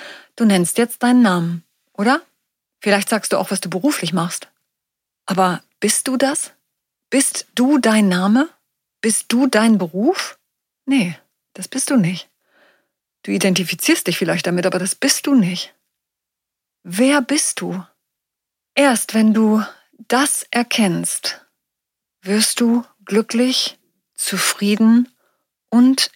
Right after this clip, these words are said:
erfüllt sein. Das passiert ganz unmittelbar, auf eine ganz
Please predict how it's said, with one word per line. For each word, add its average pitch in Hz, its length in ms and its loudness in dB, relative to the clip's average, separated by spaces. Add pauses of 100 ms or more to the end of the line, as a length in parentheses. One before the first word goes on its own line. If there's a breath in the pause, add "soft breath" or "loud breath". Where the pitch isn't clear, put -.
erfüllt 196 800 -2 (500)
sein. 175 560 -4 (480)
Das 190 160 -6
passiert 208 400 -2
ganz 240 460 2
unmittelbar, 190 920 0 (540)
auf 190 140 -8
eine 196 220 2
ganz 208 480 2